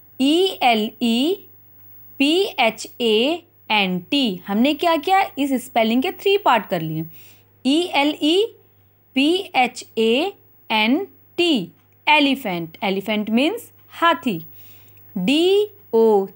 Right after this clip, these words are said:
जी डॉग। डॉग मीन्स कुत्ता। एच ओ आर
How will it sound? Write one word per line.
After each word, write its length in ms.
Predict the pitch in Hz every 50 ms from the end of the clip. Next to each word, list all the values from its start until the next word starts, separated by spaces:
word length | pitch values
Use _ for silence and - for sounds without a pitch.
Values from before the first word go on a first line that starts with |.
| - _ 208
जी 540 | 180 196 240 247 220 208 214 240 302 370 - - _ _ _ _ _ _ 185
डॉग। 480 | 180 254 262 254 240 196 165 160 - - _ 170
डॉग 320 | 156 165 175 170 160 160 -
मीन्स 420 | 208 262 330 440 427 - - - _ _ _ _ _ _ -
कुत्ता। 500 | 370 381 370 - - 214 165 147 - - - - - - - - - - - - - - - - - - - - - - - - - - - -
एच 400 | 269 277 311 392 - - - - - - -
ओ 340 | 262 247 247 240 240 247 262 254 - -
आर 500 | 254 226 214 202 196 196 196 214 254 302